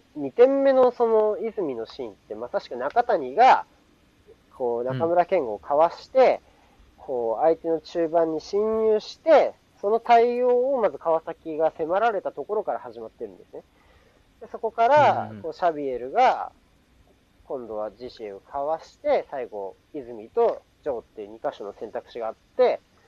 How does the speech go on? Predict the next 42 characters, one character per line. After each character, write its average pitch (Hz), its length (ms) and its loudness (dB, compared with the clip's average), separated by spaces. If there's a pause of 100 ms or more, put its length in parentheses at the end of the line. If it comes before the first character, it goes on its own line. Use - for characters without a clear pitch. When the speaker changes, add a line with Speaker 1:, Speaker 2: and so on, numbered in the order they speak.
(240)
Speaker 1:
ま 202 80 0
あ、 - 20 4
泉 120 340 -2
選 113 60 -4 (100)
ん 113 120 -16
で、 185 180 0 (280)
そ 110 80 -16
こ 104 80 -10
で 101 100 -12
決 - 140 -16
め 101 100 -12
た 151 100 -10
っ - 40 -8
て - 160 -20
い - 20 -16
う - 40 -20
シ - 100 -20
ー 104 40 -20
ン 95 40 -20
な 92 60 -20
ん 92 80 -20
で 98 120 -20
す - 60 -20
け - 80 -12
ど、 170 100 -2
Speaker 2:
う - 40 0
ん - 20 -4
う 104 40 -4
ん - 40 -14
う - 40 -12
ん。 - 20 -12
Speaker 1:
そ 160 80 -8
の、 143 220 -6 (1500)
あ 147 200 4
の 143 60 2
ー、 - 20 0 (1500)
ど 233 80 4
ん 233 60 0
ど 147 100 0
ん - 20 -10
こ 123 100 -6
う、 - 60 -8